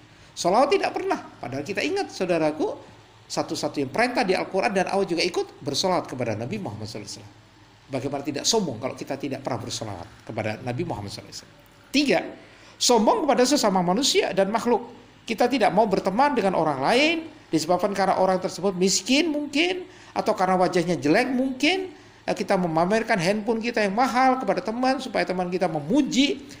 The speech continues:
atau merasa sok jagoan karena kita ikut karate sudah pakai ban hitam dengan dan ini dan itu, atau apapun. Punya mobil yang mewah, kita sombongin.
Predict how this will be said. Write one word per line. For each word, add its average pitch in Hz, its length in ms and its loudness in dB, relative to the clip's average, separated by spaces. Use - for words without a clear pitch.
atau - 160 -2
merasa 175 320 -2
sok 165 240 2
jagoan 185 560 4
karena 175 240 0
kita 185 160 -6
ikut 175 240 -6
karate 175 480 0
sudah 165 240 -2
pakai - 240 -6
ban 156 240 2
hitam 185 560 0
dengan 151 400 -4
dan 165 240 2
ini 185 240 -4
dan 147 240 2
itu, 247 320 -8
atau - 160 -6
apapun. 135 480 -6
Punya 156 160 -4
mobil 160 400 2
yang 131 80 -2
mewah, 262 480 0
kita - 160 -4
sombongin. 277 640 -2